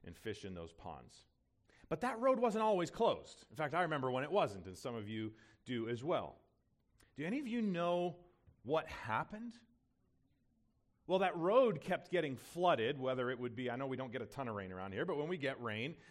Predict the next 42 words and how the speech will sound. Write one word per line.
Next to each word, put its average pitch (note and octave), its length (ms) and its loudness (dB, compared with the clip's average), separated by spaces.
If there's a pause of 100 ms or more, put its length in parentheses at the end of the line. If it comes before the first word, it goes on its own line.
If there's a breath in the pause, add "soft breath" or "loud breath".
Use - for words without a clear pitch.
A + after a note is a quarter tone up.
that C#3 240 2
road C#3 280 4
would C#3+ 140 -2
get D3 160 0
flooded, B2+ 420 2
the B2 60 -6
pond C#3 340 -2
would C3+ 160 0 (260 loud breath)
go B2+ 160 0
over B2+ 200 0
the C#3 120 -2
street, A2+ 240 -6
and A#2 100 -4
they'd A#2+ 80 2
have C3 220 0
to D#3+ 80 -6
temporarily D3+ 640 0
close D3 400 0
the E3 80 -2
road B2+ 380 2
and A2 80 -4
bring B2+ 180 0
in D#3 140 -2
some D#3+ 260 -4
industrial D#3 640 -2 (240 loud breath)
pump C3+ 380 0
to C3 220 0 (300 loud breath)
pump D3+ 260 -2
out D#3+ 200 2
the E3+ 40 0
water C3 380 0
so B2+ 220 -4
that A#2+ 180 -6
the C3+ 100 0
water C3 300 0
would C#3 160 0
go C3+ 100 -2
down A2+ 300 -2
and A2+ 80 -4
that A2+ 140 -6
road A2+ 180 2
would G#2+ 160 -4